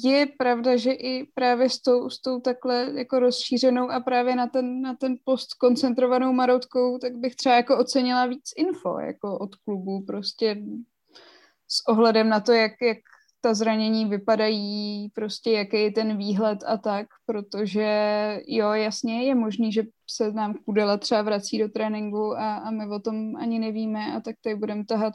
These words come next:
prostě, prostě krá-, králíky z klobouku. Takže to je jenom taková, eh, prostě podnět, eh, mimoherní a spíš komunikační. Ale třeba jako Hromadu na stoperu si prostě opravdu neumím,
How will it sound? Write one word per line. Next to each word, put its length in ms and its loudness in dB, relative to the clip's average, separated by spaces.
prostě, 520 -4
prostě 420 -6
krá-, 200 -2
králíky 480 -4
z 40 -6
klobouku. 760 -2
Takže 280 4
to 80 4
je 80 8
jenom 300 4
taková, 800 -2
eh, 360 -4
prostě 520 -2
podnět, 580 2
eh, 400 -2
mimoherní 1120 2
a 60 -4
spíš 320 -6
komunikační. 1040 -2
Ale 280 4
třeba 340 4
jako 220 4
Hromadu 420 0
na 140 0
stoperu 420 -2
si 120 0
prostě 340 -4
opravdu 420 -2
neumím, 540 -4